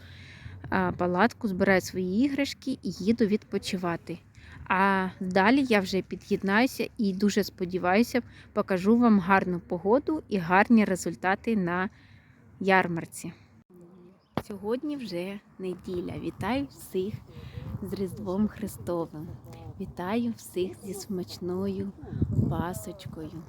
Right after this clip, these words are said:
Бажаю нам всім миру, злагоди і міцного здоров'я.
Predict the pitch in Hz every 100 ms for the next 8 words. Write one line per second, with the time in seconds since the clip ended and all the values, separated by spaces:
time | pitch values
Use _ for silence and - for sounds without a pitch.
0 | - 180 180 202 202 196 180 185 - 185
1 | 180 185 190 226 294 254 240 226 202 214
2 | - - - 185 - 170 165 214 226 220
3 | 196 185 - 185 180 - - 170 180 196
4 | 190 - 185 170 165 160 - 147